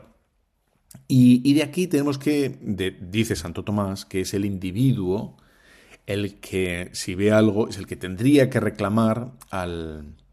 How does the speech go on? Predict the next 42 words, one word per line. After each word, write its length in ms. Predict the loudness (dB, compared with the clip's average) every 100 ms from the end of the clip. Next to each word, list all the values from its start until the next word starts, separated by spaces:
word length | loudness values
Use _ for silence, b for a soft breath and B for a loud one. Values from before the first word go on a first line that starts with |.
| _ _ _ _ -18
al 180 | -16 -14
Estado, 480 | -12 -2 0 2 2
al 140 | 0
poder 320 | -4 -4 -4 -4
subsiguiente, 720 | -8 -8 -2 0 -2 -2 -4
el, 160 | -4 -8
el 140 | -12
que 100 | -12
fuera, 340 | -6 -4 -4
¿no? 200 | -6 -10 -12 B B B B B
Bueno, 360 | 4 4 2 -14 b b b b _ -10
dicho 580 | -8 0 0 0 0 0
esto, 560 | 0 -2 -4 -4 -10 _ -14
claro, 320 | -6 -4 -6 -14 _ _ -4
nosotros 840 | 0 2 2 2 0 -2 -8 -16 -18 _ _ _ _ _
tenemos 380 | 2 4 6 4
en 120 | 2
la 100 | -2
cabeza 340 | 0 -2 -2 -4
como 160 | -4
dos 300 | -2 0 0
sistemas. 840 | -2 -4 -6 -8 -12 -14 -18 -16 -10
En 160 | -4 -4
la 120 | 0
cabeza 320 | 2 4 2
funcionamos 480 | -2 -2 0 0 0
con 160 | -2
dos 160 | -2 -4
sistemas. 560 | -6 -10 -12 -14 -18 -20 B B B
Y 100 | 4
es 120 | 6
el 160 | 8 6
que 180 | 6 6
nos 320 | 6 4 4
va 280 | 4 4 2
a 300 | 2 0 0
complicar 1120 | 0 0 0 -2 -4 -4 -4 -4 -2 -4 -8
la 220 | -8 -4
explicación 680 | -6 -8 -8 -8 -6 -2 0
de 80 | 0
todo 220 | -2 -8
esto. 260 | -10 -16